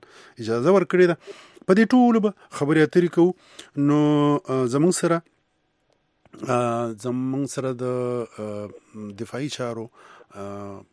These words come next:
کارپوهه د ډیوا ریډیو یو اوریدلی او منلی، اه،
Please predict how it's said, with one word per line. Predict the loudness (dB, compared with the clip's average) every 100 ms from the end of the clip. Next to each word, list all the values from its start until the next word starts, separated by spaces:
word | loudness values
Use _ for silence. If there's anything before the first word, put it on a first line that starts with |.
| _ _ -14
کارپوهه | -14 -6 -4 -4 -6 -8 -8
د | -8 -8
ډیوا | -10 -12 -10 -10 -10 -12 -14
ریډیو | -14 -12 -12 -12
یو | -14 -16 -16
اوریدلی | -16 -14 -14 -12 -10
او | -10
منلی، | -12 -12 -14 -16
اه، | _ _ _ -20 -20 -16 -16 -16 -16